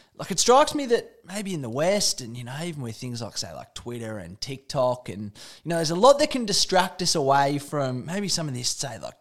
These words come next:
deep thinking, or, you know, it can all seem a little bit kinda woo-woo, or maybe it doesn't sort of make sense in, you know, one kinda rational <laughs> interpretation of things. But, like, what strikes me as well is that, you know, there, there's times when you do need to suspend that,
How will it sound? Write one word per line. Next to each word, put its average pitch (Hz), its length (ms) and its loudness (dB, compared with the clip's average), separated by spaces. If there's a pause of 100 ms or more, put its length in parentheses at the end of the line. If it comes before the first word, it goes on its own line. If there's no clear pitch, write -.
deep 156 280 -6
thinking, 151 600 -8
or, 120 180 -6
you 135 120 -10
know, 131 140 -10
it 135 100 -14
can 170 140 -8
all 202 180 2
seem 170 260 2
a 156 40 0
little 147 180 2
bit 135 200 -2
kinda 120 220 -8
woo-woo, 151 640 0
or 151 180 2
maybe 165 280 0
it 147 120 -6
doesn't 185 280 0
sort 175 180 -2
of 151 60 -2
make 139 220 -2
sense 160 500 -2
in, 135 220 -6 (380)
you 151 100 -8
know, 123 140 -6
one 165 300 0
kinda 135 560 -2 (400)
rational 180 580 0
<laughs> 160 120 2
interpretation 190 920 2
of 190 120 -2
things. 170 260 -2
But, 175 240 0 (240)
like, 165 160 -2
what 269 160 8
strikes 226 420 4
me 220 160 -4
as 175 120 -2
well 196 220 4
is 170 180 2
that, 156 160 -4
you 160 100 -10
know, 156 140 -8 (320)
there, 180 240 -10 (100)
there's 170 180 -6
times 226 400 -2
when 196 140 0
you 180 120 0
do 202 180 2
need 185 240 0
to 147 80 -2
suspend 190 640 0
that, 117 300 -2